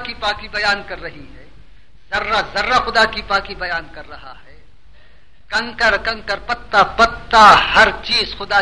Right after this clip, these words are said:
کی تسبیح بیان کر رہا ہے۔ تو اس سے پتہ چلا کہ پاکی کون بیان کرتا ہے؟ جس کو خدا کی معرفت ہو۔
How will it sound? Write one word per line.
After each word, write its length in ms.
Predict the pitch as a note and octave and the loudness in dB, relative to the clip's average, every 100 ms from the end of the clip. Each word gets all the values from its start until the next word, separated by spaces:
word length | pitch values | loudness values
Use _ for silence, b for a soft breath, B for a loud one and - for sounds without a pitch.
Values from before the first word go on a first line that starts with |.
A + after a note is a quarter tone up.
| - | -2
کی 100 | G3 - | -10 -8
تسبیح 300 | E3+ F3 E3 | -10 -12 -12
بیان 240 | D#3+ D#3 - | -12 -12 -18
کر 120 | D3 | -20
رہا 240 | C3 C3 A#2+ | -20 -20 -20
ہے۔ 40 | - - - - - - - - - - - - - - - - - - - - - - - - - - - | -20 -20 -20 -20 -20 -20 -20 -20 -20 -20 -20 -20 -20 -20 -20 -20 -20 -20 -20 -20 -20 -20 -20 -20 -20 -20 -20
تو 160 | D#3+ D#3 | -20 -20
اس 120 | E3+ F3 - | -20 -20 -20
سے 100 | E3 D#3 | -20 -20
پتہ 240 | D3 D#3+ D3 C#3 - | -20 -20 -20 -20 -20
چلا 300 | C#3 D3+ B2+ - - - - - - - - - - - - | -20 -20 -20 -20 -20 -20 -20 -20 -20 -20 -20 -20 -20 -20 -20
کہ 100 | F3+ - | -20 -18
پاکی 400 | D3+ D#3 D3+ G3 F3+ - | -12 -12 -12 -16 -18 -12
کون 200 | F3 A3 G3 | -10 -8 -4
بیان 260 | G3 F#3+ F#3 | -2 -4 -8
کرتا 420 | E3+ - F3 D#3 | -14 -14 -16 -14
ہے؟ 140 | D3+ B2 - | -16 -18 -20
جس 180 | F3 - - | -18 -18 -18
کو 180 | F#3 F#3+ E3+ C3+ - - - - - - - - - - - | -12 -8 -8 -10 -14 -20 -20 -20 -20 -20 -20 -20 -20 -20 -20
خدا 240 | E3 E3 | -8 -6
کی 160 | D#3+ F3 C#3+ | -6 -8 -6
معرفت 480 | D3 D3+ - - | -6 -6 -6 -8
ہو۔ 100 | - | -8